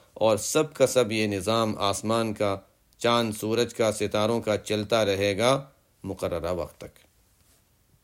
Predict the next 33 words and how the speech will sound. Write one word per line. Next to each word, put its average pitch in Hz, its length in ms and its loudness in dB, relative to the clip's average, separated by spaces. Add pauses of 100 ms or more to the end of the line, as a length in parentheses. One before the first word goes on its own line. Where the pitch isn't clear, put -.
(400)
مقررہ 120 420 4
وقت 107 260 0
تک - 360 -4
چلتا 113 380 0
رہے 82 320 -4
گا۔ 85 160 -4 (2500)
ذالکم 113 600 4
اللہ، 92 560 0 (440)
ذالکم 113 480 2
اللہ 95 540 -2
ربکم، 80 640 -8 (380)
لہ 117 220 0
الملک۔ 101 500 -2 (720)
تمام 120 420 4
قدرت 113 360 -2
کی 120 140 -2
باتیں 110 320 2
بیان 107 320 2
کر 110 160 -4
کے 110 140 -2
اللہ 104 180 2
تعالیٰ 107 320 2
فرماتے 101 420 -2
ہیں، 113 100 0
"ذالکم 104 580 0
اللہ 87 600 -4
ربکم"، 73 520 -12
یہ 113 320 4
اللہ 107 520 2
ہے 78 180 -2
جو 90 120 -8
تمہارا 107 380 -2
رب 87 160 -4